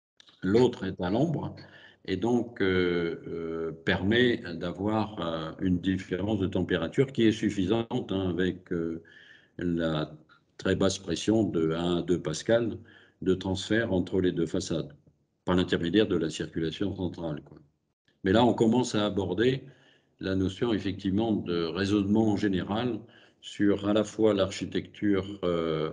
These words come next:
intérieure et la façon dont les pièces sont distribuées. Et alors, euh, bien évidemment, dans ce transfert, euh, de transparence aérolique,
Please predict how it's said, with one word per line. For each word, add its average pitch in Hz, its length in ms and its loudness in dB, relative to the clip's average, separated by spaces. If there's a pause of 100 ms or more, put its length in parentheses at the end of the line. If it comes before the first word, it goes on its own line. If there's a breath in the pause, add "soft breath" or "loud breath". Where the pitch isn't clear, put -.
intérieure 95 640 2
et 92 60 4
la 87 160 2
façon 104 340 0
dont 87 200 -2
les 82 140 -2
pièces 101 260 2
sont 82 340 -4
distribuées. 82 720 -2 (520 loud breath)
Et 50 240 -6 (180)
alors, - 320 -6
euh, 76 240 -4
bien 87 220 2
évidemment, 85 580 6
dans 87 180 2
ce 85 140 -2
transfert, 90 720 0
euh, 80 320 -4
de 78 160 -2
transparence 90 720 -2
aérolique, 80 580 0